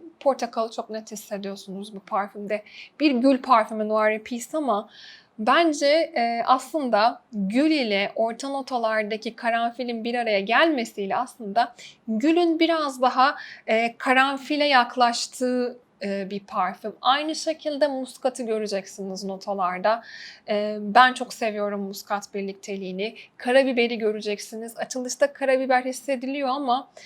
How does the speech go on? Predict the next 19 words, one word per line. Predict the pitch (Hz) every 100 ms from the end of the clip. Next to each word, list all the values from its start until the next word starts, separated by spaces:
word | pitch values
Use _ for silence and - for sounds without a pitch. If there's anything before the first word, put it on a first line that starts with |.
| - - -
böyle | 285 302 302 - - 302
dipte | 320 359 359
çok | 370 -
daha | 311 302
yumuşak | 320 285 285 - 320 311
bir | 285
dokunuş | 254 262 - 269 262 - -
bırakarak | 233 233 277 269 277 254 240
aslında | 233 240 - 247 254 294 330 320
parfümde | - 262 240 254 240 233 277 302 294 262
daha | 240 277 269 -
böyle | 214 233 294 311 - -
alt | 254 262 262
çizgilere | 233 208 196 202 196
ilerleyen | 196 196 190 190 190 196 190
bir |
parfüm. | 196 208 190 202 226 - - - -
Noir | 269 294 302
Epice | 294 294 294